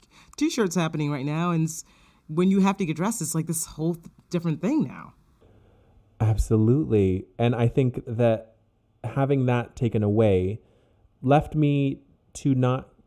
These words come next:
Speaker 2: consider my outside outfit as the main player in my gender identity. Because it's not about that. You know, it, it's like, it's,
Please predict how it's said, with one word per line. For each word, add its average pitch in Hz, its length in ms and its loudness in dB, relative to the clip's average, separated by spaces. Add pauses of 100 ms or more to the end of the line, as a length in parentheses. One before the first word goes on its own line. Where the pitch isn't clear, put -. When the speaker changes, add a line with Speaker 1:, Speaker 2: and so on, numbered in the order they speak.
(160)
Speaker 2:
consider 120 840 2
my 104 300 0
outside 95 520 -2
outfit 131 640 -4 (480)
as 113 360 0
the 127 160 2
main 123 380 2
player 113 420 2
in 113 340 0
my 110 640 -4 (240)
gender 127 300 0
identity. - 600 -6 (1700)
Because 123 420 4
it's 123 320 -4
not 127 160 2
about 104 280 0
that. 62 260 -10 (280)
You 113 120 0
know, 101 280 0
it, 113 260 -2
it's - 200 -10
like, 101 340 0
it's, - 200 -4